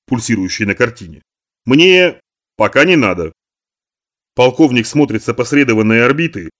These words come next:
и пытается понять общую картину. Что, черт возьми, они делают?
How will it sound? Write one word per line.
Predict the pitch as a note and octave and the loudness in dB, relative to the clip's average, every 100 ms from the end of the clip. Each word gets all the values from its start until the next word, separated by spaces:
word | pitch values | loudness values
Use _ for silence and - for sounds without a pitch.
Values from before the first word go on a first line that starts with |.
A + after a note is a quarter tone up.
| _ - | _ -6
и | A#2 | -4
пытается | A#2 D3+ D3+ - | -2 0 0 -2
понять | A#2 G#2 A#2+ | -4 -2 -2
общую | A#2+ - A#2 A2 | -4 -6 -6 -2
картину. | C3 - G#2 D2+ _ _ _ _ _ _ _ | -2 -4 -14 -14 _ _ _ _ _ _ _
Что, | - - E3 | -10 -2 0
черт | F#3+ E3+ | 0 0
возьми, | E3+ D#3 F3 | 0 0 2
они | E3+ F#3 | 2 0
делают? | B2+ E2 - _ | -2 -4 -10 _